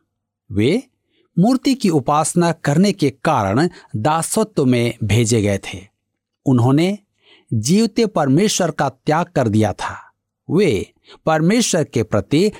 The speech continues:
निष्ठावान नहीं थे। यह आत्मिक व्यभिचार था। आज चारों ओर अनेक धार्मिक पंथ हैं, अनेक मान्यताएं हैं। एक पंथ है जिसका कहना है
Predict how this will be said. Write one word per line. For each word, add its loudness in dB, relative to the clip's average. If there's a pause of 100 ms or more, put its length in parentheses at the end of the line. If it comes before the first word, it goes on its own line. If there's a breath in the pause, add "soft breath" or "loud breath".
(120)
निष्ठावान 0
नहीं 2 (120)
थे। -4 (600)
यह 2 (300 soft breath)
आत्मिक 0
व्यभिचार 0
था। -8 (460)
आज -2 (520)
चारों 0
ओर 0
अनेक 0 (240)
धार्मिक 0 (120)
पंथ 0
हैं, -10 (460)
अनेक -2 (200 soft breath)
मान्यताएं 0
हैं। -8 (520)
एक 0 (100)
पंथ 0
है 0 (200 loud breath)
जिसका 0
कहना 0
है -2